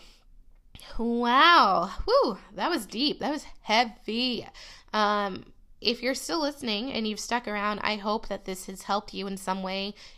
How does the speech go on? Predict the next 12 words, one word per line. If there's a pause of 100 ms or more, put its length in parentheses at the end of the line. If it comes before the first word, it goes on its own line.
If
you
can
relate
to
anything, (280)
feel
free
to
D
M
me,